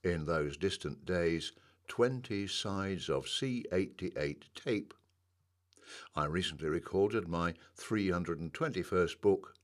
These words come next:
Max the Detective Cat, two and three-quarter hours slipped onto a memory stick. So, how did all this book-loving begin? Where does it all start?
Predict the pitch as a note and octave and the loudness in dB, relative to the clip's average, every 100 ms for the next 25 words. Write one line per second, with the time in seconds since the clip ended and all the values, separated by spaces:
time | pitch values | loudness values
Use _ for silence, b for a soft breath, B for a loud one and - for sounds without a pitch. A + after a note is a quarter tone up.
0 | B B B D#2+ F2+ G2 - - E2 D#2+ | B B B -4 -2 -2 -6 -10 -6 -4
1 | D#2+ E2+ - D#2+ C#2+ - C3 F#2 - - | 0 -2 -2 -6 -8 -6 -2 -2 -4 -14
2 | _ _ _ B B B - A#2+ A2 - | _ _ _ B B B 2 4 6 2
3 | D#2+ - E2+ - D2+ C#2 E2 F#2 G2 F#2+ | -2 -2 -2 0 -4 -2 -4 -2 0 0
4 | F#2 - - - - A#2+ - - - D#2 | 0 -2 -6 -6 0 2 2 -2 -6 -4
5 | C#2+ - C2 C2+ D#2 G2+ B2 F2 D#2+ - | -4 -4 -4 -2 -4 -2 0 2 0 -2
6 | - D#2+ - - _ _ _ _ _ _ | 2 2 0 -16 _ _ _ _ _ _
7 | _ _ _ B B B B G2+ - D2+ | _ _ _ B B B B 0 2 2
8 | A#1 B1+ - G#2+ C3+ D#3 C#3+ G#2+ G#2 - | 2 -2 -2 0 0 0 0 4 4 6
9 | F#2+ G2+ F2+ F2 - C#2+ A2 G#2+ - D#2+ | 6 6 6 2 0 -2 -2 -2 -4 -2
10 | E2+ F#2+ F#2+ A2+ C#3+ A2+ F2 D2+ - _ | 2 0 0 -4 2 4 4 -2 -10 _
11 | _ _ _ _ _ B B B - F2 | _ _ _ _ _ B B B 0 2
12 | G2+ G#2 G#2+ F2 F2 F2+ E2 B1+ A#1 - | 4 4 0 2 2 2 0 0 0 -4
13 | - F#2+ F2 B1+ - | -2 0 2 -2 -8